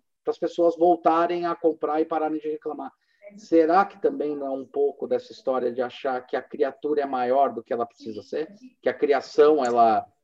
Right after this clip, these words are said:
é, é, é, tá muito mais no observar e no entender do que simplesmente, "Ah, eu tenho que fazer algo tudo do novo"? Eu acho que essa palavra inovação também acabou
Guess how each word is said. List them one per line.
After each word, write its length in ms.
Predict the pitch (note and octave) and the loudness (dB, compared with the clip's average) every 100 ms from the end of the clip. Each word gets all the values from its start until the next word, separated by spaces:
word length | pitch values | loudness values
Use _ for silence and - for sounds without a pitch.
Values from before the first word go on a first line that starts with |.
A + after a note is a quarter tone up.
| _ | _
é, 80 | - | -8
é, 400 | G#2 - F#2+ - | -6 -6 -10 -12
é, 80 | F2+ | -8
tá 100 | - | -2
muito 300 | C3 D#3+ E3+ | 0 -2 -2
mais 340 | D3 C#3 C3 B2 | 2 2 2 -2
no 120 | B2+ | -4
observar 760 | B2 B2+ - B2 A2+ B2 C3+ | -4 -4 0 0 2 0 0
e 40 | C3+ | -2
no 100 | C3 | -6
entender 540 | C3 C3 A#2+ A#2+ C3 | -6 -6 -4 -2 -2
do 120 | A#2+ | -2
que 160 | A#2 - | -8 -14
simplesmente, 480 | - C3+ B2+ C3 B2+ | -16 -14 -12 -8 -2
"Ah, 60 | |
eu 60 | D#3 | 0
tenho 160 | D#3 C#3+ | -2 -8
que 180 | C#3 C#3 | -10 -4
fazer 260 | C#3 B2 C#3+ | -2 2 4
algo 380 | C#3 C3+ C3 _ - | 4 2 -4 _ 0
tudo 360 | A3 F3 D#3 | 2 2 0
do 120 | C#3 | 0
novo"? 640 | B2 A#2+ D3 D#3 B2+ A2 G#2 _ _ _ | 0 2 6 6 4 -2 -8 _ _ _
Eu 80 | B2 | -6
acho 80 | - | -4
que 60 | |
essa 120 | D#3 | -6
palavra 280 | - D#3 D#3 | -4 0 0
inovação 340 | D#3+ D#3+ D3+ E3 | 0 -2 -4 -4
também 220 | E3+ F3 | -4 -2
acabou 300 | F3+ F3+ | -4 -4